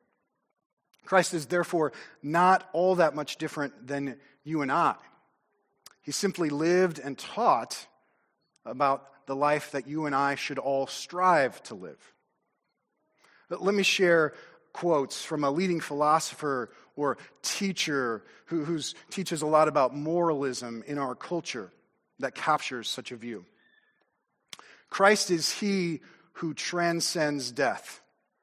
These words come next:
by voluntarily accepting death. Christ is he who rejects the kingdoms of the world for the kingdom of God.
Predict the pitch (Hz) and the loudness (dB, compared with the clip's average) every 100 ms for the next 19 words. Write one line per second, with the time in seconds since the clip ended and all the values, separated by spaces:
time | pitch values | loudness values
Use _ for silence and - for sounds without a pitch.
0 | _ _ _ - 131 117 143 143 139 - | _ _ _ -6 -6 -2 -2 0 -4 -6
1 | 151 127 113 110 113 - 180 - 107 90 | -6 -4 -6 -8 -12 -8 -6 -6 -10 -16
2 | 78 - _ _ _ _ _ _ _ _ | -18 -20 _ _ _ _ _ _ _ _
3 | _ _ _ - 180 165 - 156 - 185 | _ _ _ 0 2 2 -2 -6 -4 -4
4 | 170 160 156 131 - - 135 147 131 131 | -4 -2 -4 -4 -10 -18 -8 -8 -4 2
5 | 185 175 - - 139 - 156 143 135 131 | 4 4 -2 -6 -8 -8 -6 -6 -6 -8
6 | - - 135 127 135 175 175 127 98 - | -10 -12 -10 -8 -2 2 2 0 -4 -14
7 | - _ _ _ _ _ - 117 - 139 | -20 _ _ _ _ _ -16 -14 -12 -10
8 | 123 104 - 117 85 | -8 -10 -6 -4 -4